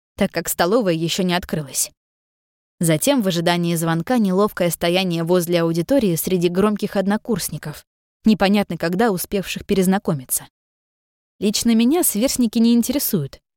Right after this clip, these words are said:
Я, наверное, одиночка по натуре. Меня к этому приучил наш общий с Хаят замкнутый образ жизни.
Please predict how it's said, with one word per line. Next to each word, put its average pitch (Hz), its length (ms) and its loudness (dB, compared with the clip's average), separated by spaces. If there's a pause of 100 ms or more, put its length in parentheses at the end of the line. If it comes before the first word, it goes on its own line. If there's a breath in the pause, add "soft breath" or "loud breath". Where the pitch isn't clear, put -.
(400)
Я, 294 140 2
наверное, 185 680 0
одиночка 202 540 0
по - 100 -6
натуре. 156 420 -4 (640)
Меня 208 240 2
к - 80 -12
этому 185 280 -2
приучил 190 420 2
наш 170 260 0
общий 196 320 -2
с - 80 -2
Хаят 185 340 0
замкнутый 185 520 -2
образ 175 280 2
жизни. 160 440 -2